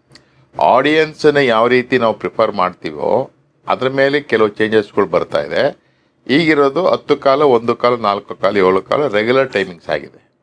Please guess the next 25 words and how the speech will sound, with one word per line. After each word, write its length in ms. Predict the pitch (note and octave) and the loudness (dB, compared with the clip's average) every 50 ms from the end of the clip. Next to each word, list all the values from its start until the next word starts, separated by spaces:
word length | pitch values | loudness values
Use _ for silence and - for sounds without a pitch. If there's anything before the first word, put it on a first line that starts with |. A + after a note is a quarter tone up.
| _ - | _ -10
Even 260 | D#2 F#2 G#2+ A2 G#2+ | -4 -2 -2 0 2
ವಿಕ್ಟ್ರಿಯಲ್ಲೂ 460 | F#2+ F#2 F2+ - - G#2+ G2+ G#2+ G#2 | 2 0 0 0 -4 -2 0 0 0
ಸೇಮ್ 300 | G2+ - - G2+ F2+ F#2 | -2 0 -2 -2 -2 -2
ಟೈಮಿಂಗ್ಸ್ 380 | - G2 F#2+ F#2+ F#2+ F#2 - - | -4 -4 -4 -4 -6 -10 -4 -2
ಆಗಿದೆ, 440 | G2 F#2+ F#2 F#2+ - - F#2+ - _ _ - A#2+ | -2 -2 -2 -2 -2 -4 -4 -4 _ _ -6 -4
ಇಲ್ಲೂ 200 | A#2+ C3 C#3+ C3 | -2 0 0 -2
ಟೈಮಿಂಗ್ಸ್ 400 | - - F#2+ F2+ F#2+ F2+ - G2+ | 0 -2 -4 -4 -4 -8 -8 -6
ಆಗಿದೆ, 360 | - E2+ F2+ F#2+ B2 G#2 - | -6 -4 -4 -2 -2 -2 -2
ಬಹುಶಃ 340 | - - A#2 B2+ C3 - A#2+ | 0 0 -2 -2 0 -4 -4
ಎಲ್ಲ 180 | G2+ G#2+ A2 | -2 -2 -2
ಕಡೆನೂ 260 | G#2 - G2 A2+ C#3+ | -4 -4 -10 -10 -8
ಅದೇ 140 | - G#2 G#2+ | -4 -4 -4
ಟೈಮಿಂಗ್ಸ್ 360 | - - F2 D#2+ E2 D#2+ - | -4 -4 -6 -6 -6 -12 -14
ಆಗಿದೆ. 320 | E2 D#2 D2+ C#2+ _ _ _ _ _ _ _ _ _ _ _ _ _ _ _ _ _ _ _ _ _ _ _ _ _ _ _ _ - C3 | -14 -14 -14 -18 _ _ _ _ _ _ _ _ _ _ _ _ _ _ _ _ _ _ _ _ _ _ _ _ _ _ _ _ -2 -2
But 120 | D#3+ - | -2 -2
timings 760 | - _ _ - C3+ C#3+ E3 F#3 F#3 G3+ G#3 G3+ - F3+ E3 | -2 _ _ -2 0 0 0 0 -2 -4 -6 -6 -6 -8 -8
important 580 | D#3 D3+ E3+ D#3 D3+ D3 C#3 C#3+ C3+ C3 A#2+ B2+ | -6 0 2 2 2 2 0 -2 -4 -2 -4 -6
to 140 | A2 G2 A2 | -2 -2 -4
depend 320 | - - C3+ C3 B2 A#2 | -2 -2 -2 0 0 -2
ಆಗೋದು 500 | G#2+ F#2+ F#2 F2 F2 G2 A#2 D3+ D3+ - _ - | -2 -2 -4 -6 -2 -2 -2 -2 -2 -8 _ -4
film 420 | C#3 D3+ D#3+ E3+ F3 E3+ D#3+ D3+ | -2 0 2 0 0 0 0 -2
in 80 | C#3 C#3+ | 0 0
a 100 | D3 C#3 | -2 0
ಡ್ಯೂರೇಷನ್ 500 | A2 A2+ C3 C#3 C3 B2 - - A2 F#2 | 2 2 2 2 2 -2 -2 -8 -10 -10
ಇಂದ. 160 | D#2+ D#2+ D2+ | -10 -8 -8